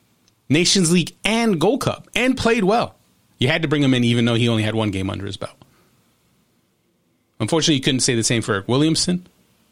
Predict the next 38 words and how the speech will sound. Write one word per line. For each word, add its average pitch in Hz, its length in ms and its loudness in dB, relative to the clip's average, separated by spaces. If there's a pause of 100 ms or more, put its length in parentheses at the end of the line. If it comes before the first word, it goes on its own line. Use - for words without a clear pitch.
(840)
who 123 60 0
I 120 100 2
thought, 113 380 -2 (500)
you 190 120 2
know 170 100 2
what? 190 260 2
I 151 80 2
thought 160 160 2
he 160 100 4
would 143 120 4
be, 131 320 2
he 165 140 0
had 175 180 2
a 156 60 0
chance 131 400 0
to 127 80 -4
be 117 80 -2
part 107 180 -4
of 95 60 -8
this - 120 -8
group, 208 240 0
but 170 300 0
once 151 220 0
he, 127 320 -2
once 127 200 0
he 127 80 0
was, 117 360 0
you 127 100 2
know, 101 240 -4 (300)
late 139 440 2
in 131 260 0
getting 123 260 0
back 104 200 -2
into 113 240 -2
the 104 80 -2
mix 107 220 0
for 120 100 -4
Portland 180 520 2